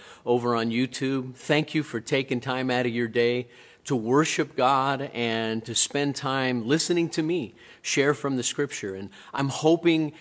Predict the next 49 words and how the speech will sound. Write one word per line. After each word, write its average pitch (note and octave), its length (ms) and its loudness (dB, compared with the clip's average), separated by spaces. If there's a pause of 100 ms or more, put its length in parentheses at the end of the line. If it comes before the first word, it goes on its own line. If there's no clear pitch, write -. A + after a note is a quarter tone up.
(200)
that C3+ 240 2
as D3 360 2
you D3+ 140 0
listen D3+ 380 0
to B2+ 160 -6
me A#2 200 -2
today, A#2 540 -2
that A#2 220 -4
you'll B2+ 160 0
be A#2 160 -2
provoked B2+ 600 0
and A2+ 140 -4
challenged C#3+ 720 -2
and A2 180 -2 (220)
encouraged. D3+ 880 -2
And, A2+ 220 -2 (220)
uh, C3 140 2
those D3+ 300 6
of C#3 100 0
you C#3+ 120 4
that C3 140 2
are B2 80 2
meeting C#3+ 320 2
together C#3 440 2
in B2+ 120 0
someone C3+ 360 0
else's C3+ 380 -2
home C3+ 280 2
or B2 80 2
in B2 140 2
your A#2 160 0
own C3+ 180 0
home C3 400 -2 (320)
and A#2 300 -2
discussing C#3 760 -2
the B2+ 80 0
sermon, C3 440 -4
I A#2+ 120 -2
hope C3+ 320 -2
it's A#2+ 140 -8
a A2+ 60 -6
great A2+ 340 -2
blessing A#2+ 420 -2
to B2 140 -8
you A#2+ 80 0
and A2 80 -2
a G#2 40 -4
great A2 240 -2
encouragement. A2 680 -6